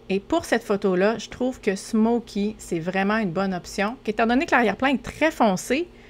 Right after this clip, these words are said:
ça va aller chercher davantage de contraste dans les ombres. Et je trouve que ça va mieux se marier avec l'arrière-plan, ça va faire plus naturel. Ensuite, je vais aussi aller dans la section couleurs, qui est un petit peu plus haut ici,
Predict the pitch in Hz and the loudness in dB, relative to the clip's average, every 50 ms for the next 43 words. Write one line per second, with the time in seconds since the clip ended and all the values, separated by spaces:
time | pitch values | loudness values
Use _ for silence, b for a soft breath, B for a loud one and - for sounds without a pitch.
0 | B B B B B B - - 196 180 196 208 220 214 - 240 - - 339 311 | B B B B B B -4 -2 2 4 4 4 4 2 -2 -6 -6 0 4 4
1 | 240 190 196 185 196 - 254 262 240 - 226 208 - 214 190 196 - - 226 226 | 4 4 4 0 2 2 0 0 2 2 0 2 2 2 0 2 0 0 -2 -2
2 | 233 - - - - - 175 - 190 190 202 202 208 208 - - - - - 180 | -2 -4 -14 -14 -10 -10 -2 0 2 4 4 4 2 0 -4 -10 -20 -14 -10 -2
3 | 160 180 175 175 160 185 185 226 302 320 247 196 - - - - - - - - | 0 2 2 2 2 2 0 0 0 0 -2 -2 -2 -10 -20 -20 -20 -20 -14 -12
4 | 185 - - 240 247 - - 226 180 180 180 180 196 220 233 269 320 - - - | -12 -8 -8 -8 -8 -4 -4 -2 0 0 2 4 6 6 6 6 2 0 0 0
5 | - 202 202 202 208 220 247 - B B B B B - 175 156 175 - - 170 | 0 2 2 4 4 2 2 -2 B B B B B -4 -2 0 0 2 2 0
6 | 165 180 151 131 147 - - 147 156 - - - 139 160 - - 302 302 285 202 | 2 2 0 -2 -2 -4 -6 -6 -4 -6 -10 -10 -10 -12 -4 -2 0 2 2 2
7 | - - - - - - - - - - - 175 196 - - - 349 339 254 220 | 0 -2 -10 -10 -10 -10 -12 -14 -10 -8 -6 -6 -6 -6 -4 -4 -2 -2 0 2
8 | 190 196 - - 277 302 320 311 - - - 359 359 - - 233 196 180 180 180 | 2 2 2 2 -2 -2 -2 -4 -6 -6 -4 -4 -4 -2 0 2 2 4 4 4
9 | 202 240 - - 185 190 190 180 180 190 - - 220 214 - - - 277 269 285 | 2 0 0 -4 -4 -2 -2 -2 -4 -4 -4 -6 -8 -8 -8 -6 -4 -4 -4 -4
10 | - - - - - - - 294 247 214 208 220 240 226 190 196 - - 208 - | -8 -16 -20 -20 -8 -4 0 4 6 6 6 4 4 0 -2 -4 -8 -14 -14 -10
11 | - 233 247 - - - 330 - - - 214 208 208 214 240 - - - - - | -8 -8 -8 -10 -10 -14 -14 -14 -6 -2 -2 0 0 -2 -4 -10 -18 -20 -20 -20
12 | - - - - - - - - - - 208 196 - - - 254 277 | -20 -20 -20 -20 -20 -20 -20 -12 -6 -6 -6 -6 -6 -8 -8 -8 -8